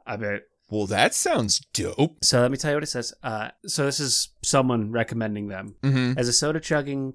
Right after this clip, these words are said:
Speaker 1: pizza-munching, Twitter account-owning degenerate who feels entitled to the kind of livable, livable wage a part-time mall job simply can't provide, a black comedy podcast about demons in a rock band working at a suburban shopping mall during the late nineties is a little too up my alley.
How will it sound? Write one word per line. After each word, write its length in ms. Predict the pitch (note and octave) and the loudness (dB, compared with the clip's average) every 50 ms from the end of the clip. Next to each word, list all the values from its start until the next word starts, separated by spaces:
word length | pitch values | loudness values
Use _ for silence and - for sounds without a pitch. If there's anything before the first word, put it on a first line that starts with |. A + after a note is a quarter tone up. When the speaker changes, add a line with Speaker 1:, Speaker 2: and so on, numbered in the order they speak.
| - | -4
Speaker 1:
pizza-munching, 840 | - D3+ D3+ D3+ - D3+ C#3 C3 B2+ B2 - D3 B2 A#2+ A#2+ A#2 A#2 | -2 -2 -2 0 0 0 0 0 0 -2 -2 -4 -4 -2 -2 -4 -6
Twitter 260 | - - C#3 C3+ C3+ | -6 -6 -4 -4 -4
account-owning 640 | C3 - - B2+ A#2+ A#2 - B2+ A#2+ A2+ A2+ A2 G#2+ | -6 -4 -4 -4 -4 -4 -4 -4 -4 -2 -2 -2 -4
degenerate 500 | G#2+ G#2+ G#2 - D3+ D3+ C#3+ B2+ A#2+ A#2 | -6 -6 -6 -4 -4 -2 0 -2 -2 -2
who 100 | A2 A2+ | -6 -10
feels 300 | - - C3 A#2+ G#2 A2 | -8 -6 -4 -4 -4 -6
entitled 520 | A#2 - - B2+ B2 A#2+ A#2 A2+ A2+ G#2+ - | -8 -8 -6 -4 -4 -2 -2 -2 -4 -6 -10
to 200 | - - - A#2+ | -12 -10 -8 -8
the 80 | A#2+ | -8
kind 240 | - B2+ A#2+ A2+ A2 | -6 -6 -6 -6 -6
of 80 | G#2 A#2+ | -6 -6
livable, 460 | D#3 D#3 D#3 D3 D3 C#3+ C#3+ - - - | -8 -8 -6 -6 -6 -6 -8 -8 -8 -4
livable 440 | B2 D#3 F3+ A3+ G3+ G3+ G#3 F#3 | -2 -2 -2 -2 -2 0 0 0
wage 360 | D3+ C#3 A#2+ A2+ A2+ A2 - - | 2 0 0 0 0 -2 -4 -8
a 120 | A2+ A2+ | -10 -12
part-time 460 | - - C#3 C3+ - - C#3+ C#3 B2+ | -8 -8 -8 -8 -8 -8 -10 -8 -6
mall 200 | B2 A#2+ A#2+ A#2+ | -6 -6 -6 -6
job 300 | A#2 A#2 A#2 A2 A2 G#2+ | -6 -6 -6 -6 -6 -6
simply 260 | - - A#2+ C#3 C3 | -8 -10 -10 -10 -10
can't 220 | - - C3 C3 - | -10 -8 -10 -10 -10
provide, 420 | C3 A#2+ A#2+ G2+ F#2 F#2+ F#2+ F#2+ - _ _ _ - | -14 -12 -10 -10 -8 -8 -10 -12 -16 _ _ _ -6
a 60 | - A2 | -6 -4
black 400 | G2 A2 A2 B2 C#3+ D#3+ - - | -4 -4 -4 -4 -4 -6 -8 -8
comedy 320 | - E3 D3 D3+ D3 D3 | -6 -6 -6 -6 -8 -8
podcast 640 | - C3 B2 A#2 A2 - - A2+ G#2 G#2 G2+ - - | -8 -6 -6 -6 -6 -6 -6 -8 -8 -6 -8 -8 -10
about 240 | G#2 A2 G#2+ G#2 - | -8 -8 -8 -8 -6
demons 380 | A#2 A#2+ B2 C3 C3 B2+ A#2+ | -6 -4 -4 -4 -6 -6 -6
in 80 | B2+ B2 | -6 -6
a 60 | A#2+ | -4
rock 340 | A#2+ A#2+ A2+ A2 A2+ - - | -2 -2 -2 -2 -4 -6 -8
band 240 | A2+ G#2 G#2 G2 G2 | -8 -6 -6 -8 -8
working 420 | F#2+ G#2 A2+ A#2 - C#3 B2+ B2 | -8 -8 -8 -8 -8 -8 -6 -6
at 100 | A#2+ A#2 | -4 -4
a 40 | A2+ | -2
suburban 600 | - - - G#2+ G2+ A2 A#2 B2 C3 C3+ C3+ C3 | -2 -2 -2 -2 -4 -4 -4 -2 -4 -4 -6 -6
shopping 460 | B2+ - C#3+ B2 A#2+ A2+ - A2+ A2+ | -4 -4 -4 -4 -2 -4 -4 -6 -6
mall 220 | G#2+ G2+ G2+ G#2 | -6 -6 -8 -8
during 300 | G2+ G#2+ G#2+ G#2 A2+ A2 | -8 -8 -6 -6 -6 -6
the 80 | G#2+ G2+ | -8 -8
late 260 | G2 G2+ A#2 D3+ - - | -6 -6 -6 -6 -8 -8
nineties 720 | C#3 C3+ B2+ B2 A#2+ A2+ F#2+ G2 F#2+ F2+ F2+ F2 - - - | -8 -6 -4 -4 -4 -4 -4 -6 -10 -10 -10 -10 -10 -10 -10
is 160 | - A2+ - | -10 -8 -8
a 60 | A2 G2+ | -6 -6
little 260 | G2 A2 A2+ A2+ G#2+ | -6 -6 -6 -6 -8
too 260 | - - A#2+ A2 G#2 | -6 -6 -4 -4 -4
up 140 | G2 - - | -6 -8 -10
my 140 | G2+ F#2+ F2+ | -10 -10 -8
alley. 420 | E2+ E2+ D2+ E2+ F2 E2+ F#2+ | -8 -10 -10 -12 -14 -16 -18